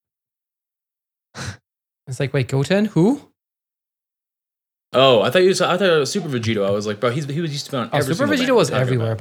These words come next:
Speaker 1: but Goten? No.
Speaker 2: Yeah. No, yeah, no. Goten was, like, scarce, to say the least.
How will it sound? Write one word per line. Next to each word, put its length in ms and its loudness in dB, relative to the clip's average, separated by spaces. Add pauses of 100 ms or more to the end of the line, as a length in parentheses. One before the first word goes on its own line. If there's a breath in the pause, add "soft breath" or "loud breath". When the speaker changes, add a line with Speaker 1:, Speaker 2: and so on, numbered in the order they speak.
Speaker 1:
but 60 -14
Goten? 540 -2 (100)
No. 240 -4
Speaker 2:
Yeah. 400 0 (840)
No, 260 0
yeah, 160 -2
no. 180 -10
Goten 380 -6
was, 180 -10
like, 200 -12
scarce, 500 -8
to 120 -12
say 120 -8
the 100 -12
least. 380 -14